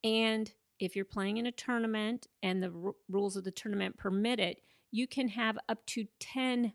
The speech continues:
minutes between the second and the third set.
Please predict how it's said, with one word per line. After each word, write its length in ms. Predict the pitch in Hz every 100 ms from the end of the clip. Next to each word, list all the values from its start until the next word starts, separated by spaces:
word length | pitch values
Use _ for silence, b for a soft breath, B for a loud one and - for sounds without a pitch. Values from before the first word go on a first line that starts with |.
| _
minutes 760 | 226 240 277 156 135 - - - _ _ _
between 680 | 208 202 - 202 190 180 180 -
the 120 | -
second 480 | 190 - 175 190 185 -
and 160 | 190
the 60 | 180
third 400 | - 165 - -
set. 300 | - - -